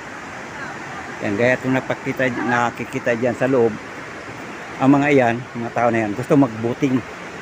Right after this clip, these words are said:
sasakay ng bangka, ikutin ang buong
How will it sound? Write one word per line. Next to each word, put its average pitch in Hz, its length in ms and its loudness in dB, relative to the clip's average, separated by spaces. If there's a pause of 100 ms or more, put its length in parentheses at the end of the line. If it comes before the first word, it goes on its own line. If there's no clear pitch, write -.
(260)
sasakay 139 320 2
ng 135 240 2
bangka, 139 320 4 (1600)
ikutin 160 480 4
ang 143 160 4
buong 135 320 6